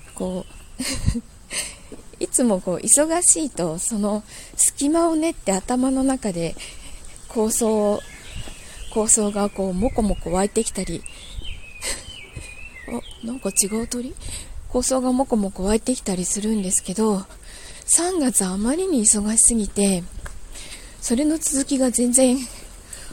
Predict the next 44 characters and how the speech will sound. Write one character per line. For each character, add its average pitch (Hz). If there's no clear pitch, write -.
思 262
い 277
浮 226
か 320
ば 320
な 226
か -
っ 208
た -
ん 185
で 185
す。 -
そ 359
し -
た -
ら、 254
昨 -
日 262
ぐ 320
ら 381
い -
か 190
ら 185
ち 226
ょ 240
っ -
と、 190
な 262
ん 285
と 277
な 277
く、 170
隙 -
間 247
に 226
入 233
り 240
込 247
ん 208
で 175
き -
た 175
の 190
で、 202